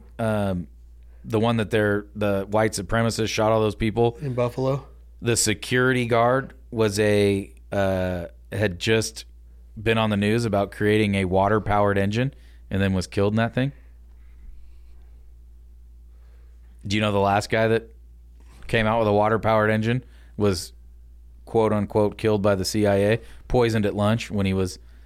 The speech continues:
Speaker 1: signing the papers to give them his
Speaker 2: I didn't hear
Speaker 1: patents?
Speaker 2: anything about this theory. Is it national news?
Speaker 1: Yeah. You should look at it, dude.
Speaker 2: Is there proof that he was actually talking about a water, a water,
Speaker 1: O-, on the news.
Speaker 2: water-operated engine?
Speaker 1: If you Google his name and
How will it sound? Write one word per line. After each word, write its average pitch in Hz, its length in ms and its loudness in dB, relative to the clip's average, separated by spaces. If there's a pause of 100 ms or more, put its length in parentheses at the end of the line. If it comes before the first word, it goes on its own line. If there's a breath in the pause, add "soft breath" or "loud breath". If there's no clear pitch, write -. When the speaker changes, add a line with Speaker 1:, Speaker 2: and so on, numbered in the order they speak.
(240 soft breath)
Speaker 1:
signing 110 400 -2
the 98 80 0
papers 107 440 0
to 104 100 -4
give 98 200 0
them 98 180 0
his 98 180 -2
Speaker 2:
I 147 80 2
didn't - 160 4
hear 156 100 4
Speaker 1:
patents? 151 140 4
Speaker 2:
anything 143 120 0
about 143 220 0
this 139 160 -4
theory. 127 200 -2
Is 117 120 -4
it 120 160 -2
national 135 440 0
news? 147 320 -2
Speaker 1:
Yeah. 120 220 0 (480)
You 104 100 -2
should 113 140 0
look 110 200 0
at 104 140 2
it, 87 60 -8
dude. 120 180 -2 (200)
Speaker 2:
Is 135 160 2
there 143 140 4
proof 156 280 2
that 156 120 2
he 143 80 4
was 135 160 2
actually 139 320 0
talking 143 240 -2
about 139 160 0
a 131 40 2
water, 135 240 -2 (380)
a 143 320 -2
water, 139 400 2 (260 loud breath)
Speaker 1:
O-, 120 140 -4 (100)
on 123 200 0
the 120 80 0
news. 135 160 2
Speaker 2:
water-operated 139 580 0
engine? 156 240 -6 (100)
Speaker 1:
If 131 160 -2
you 131 120 0
Google 131 360 0
his 127 220 0
name 131 420 0
and 113 360 -2